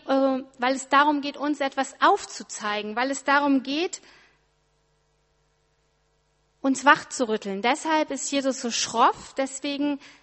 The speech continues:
ist Jesus vielleicht auch abweisend. Ich hatte ja schon gesagt, Jesus ist unterwegs, ohne jeglichen Komfort, ohne einen Hauch von Luxus, ohne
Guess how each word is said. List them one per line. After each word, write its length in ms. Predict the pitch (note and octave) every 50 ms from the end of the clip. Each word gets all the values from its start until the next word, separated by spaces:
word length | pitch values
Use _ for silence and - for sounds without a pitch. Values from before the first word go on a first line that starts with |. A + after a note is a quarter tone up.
| _ _ _ _ _ _ _ -
ist 200 | - C4 - -
Jesus 480 | C#4 C#4 C#4 C4+ C#4+ C#4 C4 - - -
vielleicht 340 | - C4+ C4+ C#4 C#4 -
auch 120 | C#4+ C#4 -
abweisend. 760 | - C#4 C4+ - - G3+ F#3+ F#3+ F#3+ F#3 G3 F#3+ G3 G3+ - _ _ _ _ _ _ _ _ _ _ _ _ _ _ _ _ _ _ _ _ _ _ - - - - - - - -
Ich 100 | - C#4+
hatte 120 | C#4+ C#4+
ja 100 | D4 C#4
schon 200 | C#4 - D4 D4
gesagt, 460 | C#4+ C4+ C4 C4+ A#3 G3+ G3+ G3+ -
Jesus 480 | C4 C4 C#4 C4+ C#4+ C#4+ C4+ - - -
ist 120 | B3 -
unterwegs, 840 | C4+ C4 A#3+ B3+ B3+ A3 G3+ G#3+ A#3+ C4+ F4 - - - - - - _ _ _ _ _ _ _ _ _ _ _ _ _ _ _ _ _ _
ohne 260 | - C4 D#4 E4+ E4
jeglichen 440 | D4+ C4+ C#4 C#4 C#4+ C4 - C4+ B3+
Komfort, 640 | - - B3 A#3 A3+ - - - G#3 G3+ G3+ A3 A#3 _ _ _ _ _ _ _ _ _
ohne 580 | - - D4+ F4+ G4 G4+ F4+ E4+ E4 E4 D#4+ D#4 - - _ _ _ _ _ _ _ _ _ _ _ _ _ _ _ _ _ _ _ _ _ _ _ _ _ _ _ _ _ _ _ _ _ _ _ _ _ -
einen 240 | - A3+ A#3 A3 G#3
Hauch 160 | A#3+ C4 C4
von 240 | - - B3+ A#3 A3
Luxus, 560 | A3 A3 - - - G3+ G3 - - - _ _ _ _ _ _ - - - _ -
ohne 600 | - C4 D#4+ F#4 F4+ E4+ D#4+ D4+ D4+ C#4+ C4+